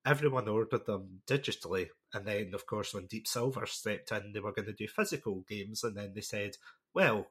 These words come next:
we've paid for the digital, can we just, you know,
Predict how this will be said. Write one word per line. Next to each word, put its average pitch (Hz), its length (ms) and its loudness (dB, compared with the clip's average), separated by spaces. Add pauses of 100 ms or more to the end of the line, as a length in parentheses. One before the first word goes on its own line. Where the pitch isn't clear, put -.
(100)
we've 120 260 -2
paid 160 320 0
for 110 100 -4
the 95 140 -10
digital, 104 440 -4
can 101 180 -6
we 110 100 -8
just, - 360 -8 (1000)
you 113 160 -4
know, 92 100 -2